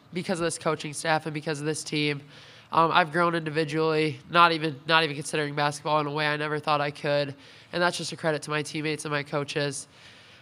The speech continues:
I truly, I sa-, I keep saying it, but I wouldn't wanna be anywhere else 'cause I wouldn't be who I am now, and it's the best version of myself. So, um, I'm super proud of everybody,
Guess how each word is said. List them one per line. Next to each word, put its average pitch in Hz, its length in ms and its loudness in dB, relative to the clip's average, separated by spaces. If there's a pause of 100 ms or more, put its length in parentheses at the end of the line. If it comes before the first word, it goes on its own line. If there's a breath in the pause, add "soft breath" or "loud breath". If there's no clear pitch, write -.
(240 loud breath)
I 180 180 4
truly, 196 340 0
I 170 60 4
sa-, - 320 -2
I 170 120 2
keep 220 200 -4
saying 185 260 0
it, 160 80 2
but 165 100 4
I 165 60 6
wouldn't 170 260 2
wanna 170 240 0
be 160 120 -2
anywhere 160 220 0
else 156 220 0
'cause 165 140 -8
I 165 80 2
wouldn't 160 300 -2
be 165 160 -4
who 160 120 -2
I 156 120 4
am 151 200 -2
now, 151 240 0
and 151 100 -6
it's 147 120 -10
the 156 80 -10
best 156 240 -4
version 151 280 -2
of 139 100 -4
myself. 147 520 -2
So, 151 480 -2
um, 151 440 -2
I'm 165 120 -4
super 165 260 -6
proud 156 220 2
of 147 80 -6
everybody, 156 580 -2